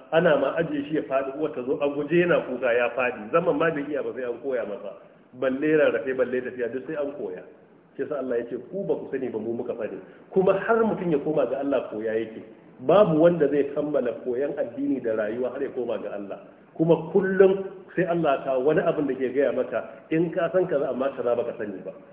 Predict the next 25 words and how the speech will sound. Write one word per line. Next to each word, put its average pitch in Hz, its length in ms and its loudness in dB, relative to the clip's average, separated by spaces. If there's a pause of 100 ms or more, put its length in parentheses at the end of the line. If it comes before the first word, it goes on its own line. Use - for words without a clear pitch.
Don 123 160 0
haka, 135 160 -2
"Wallahu 123 400 2
ya'lamu 123 320 0
wa 117 160 -4
antum 127 160 -8
la 107 120 -2
ta'lamun." 113 280 -2
Ko 180 100 4
ba 190 140 8
akan 170 160 0
mu 143 80 -2
kadai 147 240 0
ba, 160 80 2 (320)
hatta 220 480 6
fiyayyen 180 400 8
halitta 156 320 0
Allah 156 240 2
ce 156 80 0
masa, 139 320 -2
"Wa 127 240 2
'allamaka 135 560 -2
ma 127 240 -2
lam 139 160 -2
takun 147 480 -2